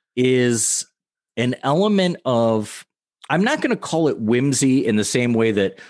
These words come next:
Wes Anderson is sort of cheeky in his movies,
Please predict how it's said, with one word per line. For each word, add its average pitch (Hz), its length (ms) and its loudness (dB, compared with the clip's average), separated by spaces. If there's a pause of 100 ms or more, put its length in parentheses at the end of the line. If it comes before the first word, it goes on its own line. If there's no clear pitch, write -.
(140)
Wes 117 300 0
Anderson 123 580 0
is 104 120 0
sort 110 220 0
of 95 120 -2
cheeky 127 500 0
in 101 80 0
his 110 280 0
movies, 110 640 2